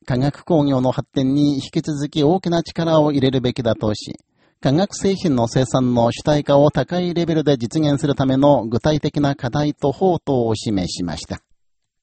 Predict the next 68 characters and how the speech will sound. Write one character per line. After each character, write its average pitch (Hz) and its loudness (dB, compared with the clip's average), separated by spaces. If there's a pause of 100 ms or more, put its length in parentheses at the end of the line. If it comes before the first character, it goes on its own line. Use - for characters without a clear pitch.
(1300)
元 139 2
帥 139 0
は、 113 -2 (280)
「今 160 2
日 123 0
見 127 -2
た 123 0
の 110 0
は 101 -2
本 143 0
当 147 0
に 135 2
素 117 -4
晴 104 0
ら 101 0
し - -10
い。」 71 -12 (420)
ス 127 0
ン 127 0
チ - -2
ョ 131 2
ン 135 -2
化 135 -4
学 165 0
連 147 2
合 139 2
企 135 -2
業 131 0
所 139 -2
に 110 0
新 120 -2
築 - -16
さ 135 2
れ 117 0
た 104 -2
ア 123 0
ク - -6
リ 180 -2
ル 180 -4
系 185 -2
列 139 -2
の 113 0
塗 151 0
料 147 2
生 143 0
産 165 -2
工 151 -2
程 143 0
を 143 2
見 147 2
て 87 -4
胸 117 0
が 127 2
ジ 113 0
ー 165 2
ン 160 -2
と 156 -2
く - -6
る 143 0
ほ 147 -6
ど 131 0
嬉 123 0
し - -10
か 139 -2
っ - -20
た 123 -2
の 104 2
は、 92 -4